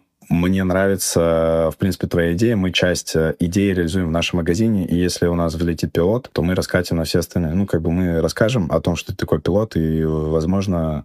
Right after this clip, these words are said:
э, это раскатится на все остальные магазины". Я думаю, блин, ну, в принципе, это кайфово тоже. И полностью организовал переделку подвесной навигации. И вот после этого проекта я такой начал задумываться, что-то я делаю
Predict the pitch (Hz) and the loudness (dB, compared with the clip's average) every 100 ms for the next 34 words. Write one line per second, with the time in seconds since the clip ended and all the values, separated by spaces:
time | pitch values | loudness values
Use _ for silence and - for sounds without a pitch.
0 | - 80 80 80 87 87 - 85 - 80 | -4 0 0 0 0 -2 0 -2 0 -2
1 | 82 - 80 76 76 76 73 76 76 - | -2 -2 -2 0 -2 0 0 -2 -4 -4
2 | - 87 73 69 87 76 - 95 104 - | -2 0 0 -2 -4 -4 0 0 0 0
3 | - - 90 - 95 92 82 76 - - | 0 0 0 0 0 2 0 -2 -8 -4
4 | 87 73 69 - 87 101 101 - 85 80 | 0 0 -2 -2 0 2 2 0 0 0
5 | 78 78 87 87 - - 80 90 85 - | 0 2 2 0 -2 -2 0 0 0 0
6 | 80 80 73 80 80 92 87 78 76 73 | 0 0 0 -2 -2 0 0 0 0 0
7 | - 90 - 104 104 - 117 110 107 104 | -4 -10 -4 0 0 2 0 2 0 0
8 | - 90 - 95 123 - 90 87 87 - | 0 -2 0 0 0 0 2 2 -2 0
9 | 76 - - - 87 85 85 87 85 - | 0 -2 -8 -2 -2 0 -2 -2 -2 -2
10 | - 101 92 82 92 90 71 | -2 0 0 0 0 0 -2